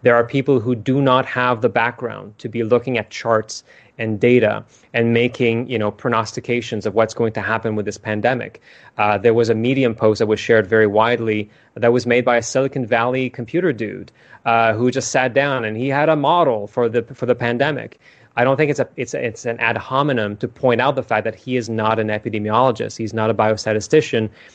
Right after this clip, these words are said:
He's not a public health, uh, official. He may not know what to do with this data.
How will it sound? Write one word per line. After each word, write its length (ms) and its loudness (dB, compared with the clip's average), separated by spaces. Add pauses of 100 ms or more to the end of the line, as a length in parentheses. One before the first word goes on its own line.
(180)
He's 120 -4
not 160 2
a 40 2
public 300 0
health, 340 -2
uh, 180 -2
official. 560 2 (680)
He 280 -2
may 140 2
not 200 2
know 160 2
what 140 0
to 60 -10
do 140 -2
with 120 -2
this 140 -4
data. 380 0